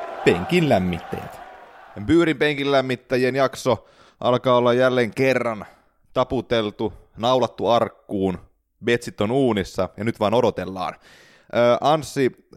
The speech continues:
tässä jaksossa ollaan puhuttu, ö, Liverpoolista, ollaan puhuttu, ö,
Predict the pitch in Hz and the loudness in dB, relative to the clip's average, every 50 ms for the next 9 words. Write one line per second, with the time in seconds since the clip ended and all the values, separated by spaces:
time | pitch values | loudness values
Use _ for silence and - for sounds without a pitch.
0 | - - - 139 143 - - 147 127 123 - 110 135 123 113 120 120 117 113 - | -12 -4 -2 -2 -2 0 0 -2 -2 -2 -4 -4 -4 -2 0 0 0 0 0 0
1 | 120 120 110 - _ - 120 117 110 - - _ _ _ _ _ - 92 104 107 | 0 0 0 -2 _ -2 0 0 0 -2 -4 _ _ _ _ _ -6 -4 -2 -2
2 | 110 123 135 135 135 120 - - 117 117 110 110 107 - - - 110 104 80 78 | -2 -2 -2 -2 -2 -2 -4 -4 -2 2 2 2 2 0 0 0 0 2 2 2
3 | 104 113 113 113 110 113 113 110 - - 110 110 - - - _ _ _ - - | 0 0 0 -2 -2 -2 -4 -4 -2 0 0 0 0 -2 -4 _ _ _ -18 -14